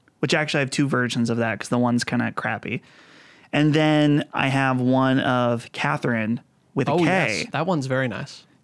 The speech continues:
Speaker 1: That one's a little tight on me now.
Speaker 2: Yeah.
Speaker 1: Little, little Duddy's chunked up a bit, but I can still pull it off
Speaker 2: Yeah.
Speaker 1: here and there when
Speaker 2: Yeah,
Speaker 1: I'm
Speaker 2: dude.
Speaker 1: feeling confident.
Speaker 2: Yeah, it's a nice purple. I like that one.
Speaker 1: But other than that, though.
Speaker 2: But no, I, um,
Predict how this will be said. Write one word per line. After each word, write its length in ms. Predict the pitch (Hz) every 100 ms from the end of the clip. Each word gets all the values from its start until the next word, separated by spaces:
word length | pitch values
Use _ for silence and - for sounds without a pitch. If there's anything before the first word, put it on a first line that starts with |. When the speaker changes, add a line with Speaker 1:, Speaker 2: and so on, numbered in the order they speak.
| _
Speaker 1:
That 80 | 226
one's 160 | 269
a 40 | 262
little 220 | 233 214
tight 260 | - 185 151
on 160 | 120
me 100 | 117
now. 240 | - - -
Speaker 2:
Yeah. 320 | 294 220 123
Speaker 1:
Little, 300 | 135 151 156
little 200 | 156 170
Duddy's 320 | 165 160 147
chunked 380 | - 165 139 135
up 180 | 131 123
a 40 |
bit, 320 | - 107 - -
but 80 | 156
I 60 | 202
can 120 | 277
still 200 | - 269
pull 200 | 226 185
it 60 | 139
off 200 | 95 - _
Speaker 2:
Yeah. 80 | -
Speaker 1:
here 80 | 147
and 80 | 143
there 260 | 131 123 117
when 160 | 135
Speaker 2:
Yeah, 60 | 135
Speaker 1:
I'm 80 | 120
Speaker 2:
dude. 80 | -
Speaker 1:
feeling 340 | 131 120 117
confident. 500 | - 123 113 - - - -
Speaker 2:
Yeah, 160 | 202 170
it's 120 | -
a 40 |
nice 180 | 151 147
purple. 400 | - 139 151 147
I 60 | 151
like 180 | 143 156
that 100 | 143
one. 200 | 151 147 - _ _ - - 143
Speaker 1:
But 340 | 147 139 139 -
other 180 | 160 247
than 120 | 151
that, 280 | 123 127 -
though. 360 | 107 95 - - _ - -
Speaker 2:
But 80 | 202
no, 140 | 185
I, 280 | - 208 254
um, 440 | 240 156 131 123